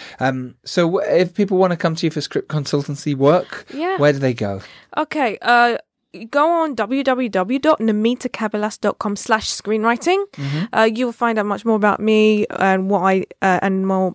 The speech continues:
Speaker 2: more about my script consultations and my mentoring program as well, where I guide you to help build your screenwriter's career from writing scripts, coming up with ideas to, for your stories, to helping you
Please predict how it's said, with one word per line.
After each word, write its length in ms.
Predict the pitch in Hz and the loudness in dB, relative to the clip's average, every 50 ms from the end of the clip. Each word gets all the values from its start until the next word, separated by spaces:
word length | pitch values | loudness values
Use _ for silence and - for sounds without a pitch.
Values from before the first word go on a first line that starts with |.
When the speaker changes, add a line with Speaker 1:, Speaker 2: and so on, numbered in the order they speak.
| - | -4
Speaker 2:
more 160 | - 185 190 185 | -2 -2 0 0
about 180 | 180 180 - | 0 0 -2
my 80 | 175 180 | -2 -2
script 300 | - - - 233 - - | -2 0 0 0 0 0
consultations 800 | - 233 220 - 214 208 - 214 196 208 202 - - 196 202 - | -2 -2 0 0 -2 -2 0 0 0 0 0 -2 -4 -4 -2 -2
and 100 | 233 247 | -2 0
my 60 | 233 | 0
mentoring 420 | 214 214 214 214 214 - 185 185 | 0 0 0 -2 -2 -4 -4 -4
program 400 | 180 185 175 151 160 165 160 156 | -4 -6 -6 -8 -6 -8 -8 -8
as 100 | 160 160 | -8 -6
well, 300 | - 170 156 - - 160 - - - - - - - - | -4 -2 -2 -2 -4 -6 -10 -14 -20 -20 -20 -20 -14 -6
where 360 | - 185 190 180 180 175 175 - - 349 | 0 2 4 4 4 2 0 -2 -8 -8
I 120 | 320 180 180 | -8 -6 -2
guide 380 | - 190 180 170 175 170 170 - | 0 2 2 2 0 -2 -2 0
you 360 | 180 175 175 170 170 170 170 - - - - - _ - - - | 2 2 4 4 2 2 0 -4 -10 -20 -20 -20 _ -10 -6 -2
to 400 | - 214 190 180 175 170 170 165 - - - | 2 2 4 4 4 2 2 0 -4 -6 -8
help 300 | - 180 202 196 - - _ - 175 170 - | -6 -2 -2 -2 -2 -4 _ -16 -16 -2 2
build 340 | - 208 196 196 190 185 175 | 2 4 4 4 2 2 2
your 100 | 175 170 | 0 -2
screenwriter's 600 | 175 - - 180 180 175 175 170 - - 185 - | -2 -2 -4 -2 -2 -2 -4 -4 -6 -8 -10 -10
career 520 | - - - 196 165 170 165 160 160 160 - - - - | -8 -6 -6 -4 -2 -2 -2 -2 -4 -4 -6 -10 -20 -20
from 240 | _ - 185 175 175 | _ -8 -6 -4 0
writing 320 | 196 196 190 196 - - 180 | 0 0 0 0 -4 -10 -10
scripts, 500 | - - - - 226 233 220 - - - | -10 -6 -2 2 2 2 2 0 -2 -4
coming 240 | - 226 214 196 | -2 0 2 2
up 100 | 175 - _ _ - | 0 -2 _ _ -8
with 180 | 185 190 180 | -4 -2 0
ideas 320 | 185 180 180 170 175 185 - | 0 0 0 -2 -4 -4 -6
to, 100 | - - - | -8 -14 -18
for 100 | - 156 | -18 -14
your 100 | 156 156 | -10 -8
stories, 760 | - - - 233 254 262 254 254 254 254 254 254 247 - - - | -8 -4 0 2 4 4 6 4 4 4 2 0 -2 -4 -6 -6
to 300 | - - 196 185 180 175 - - - - | -4 -2 0 0 0 0 -2 -8 -18 -4
helping 460 | - - 240 - - - 202 190 185 | 0 0 0 2 2 2 2 2 2
you 320 | 185 175 180 175 175 175 | 2 2 2 2 2 0